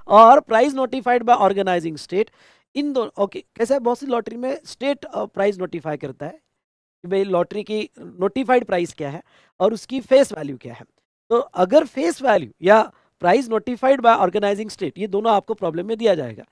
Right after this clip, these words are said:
इन दोनों का जो हायर होगा वो जो amount होगी, वो inclusive of जीएसटी मानी जाएगी। हाँ, लॉटरी के केस में वो कह रहे हैं कि inclusive of जीएसटी माना जाएगा,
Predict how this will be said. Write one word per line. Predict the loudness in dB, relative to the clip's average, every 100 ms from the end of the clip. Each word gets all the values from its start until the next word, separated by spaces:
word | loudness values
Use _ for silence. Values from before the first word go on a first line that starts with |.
| _ _ _ -6
इन | -2
दोनों | 0 2 4
का | 6
जो | 6 4
हायर | 2 2 2
होगा | 0 -2 -2 -4 _ _ _ _ _ _
वो | 2 2
जो | 4
amount | 2 2 0 0 0 0
होगी, | -4 -6 -6
वो | -6
inclusive | -6 -8 -8 -6 -4 0
of | 0
जीएसटी | 0 -4 -6 -8
मानी | -8 -6 -6
जाएगी। | -8 -12 -14 _
हाँ, | -10 -4
लॉटरी | -4 -4 -6
के | -6
केस | -4 -6
में | -4
वो | -6 -4
कह | -4
रहे | -6
हैं | -6
कि | -8 -10
inclusive | -8 -8 -6
of | -6
जीएसटी | -8 -10 -8
माना | -4 -2 -2
जाएगा, | -6 -12 -20